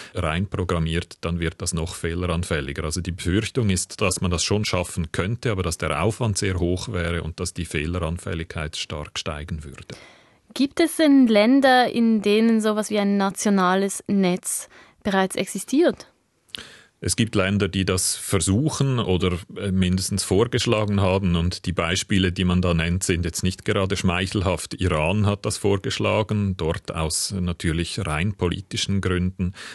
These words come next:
Speaker 1: und, äh, China versucht das auch, indem man, äh, gewisse Dienste, äh, schlicht kopiert hat und selber betreibt, statt die Originalvarianten aus Amerika zum Beispiel, äh, zu benutzen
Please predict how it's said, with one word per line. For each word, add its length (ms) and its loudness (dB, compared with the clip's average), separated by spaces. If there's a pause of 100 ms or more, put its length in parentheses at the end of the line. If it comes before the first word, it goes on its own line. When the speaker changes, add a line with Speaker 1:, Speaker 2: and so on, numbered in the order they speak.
Speaker 1:
und, 320 -2
äh, 300 -2
China 440 4
versucht 520 0
das 140 0
auch, 360 0
indem 320 -2
man, 240 0
äh, 380 -2
gewisse 480 -2
Dienste, 580 -4 (320)
äh, 140 -6
schlicht 360 -6
kopiert 540 -2
hat 220 -2
und 220 -4
selber 400 -2 (120)
betreibt, 600 -4
statt 440 -6 (140)
die 340 -4
Originalvarianten 1300 0
aus 220 -6
Amerika 500 -6
zum 160 -8
Beispiel, 440 -6 (280)
äh, 120 -6
zu 160 -2
benutzen 580 -2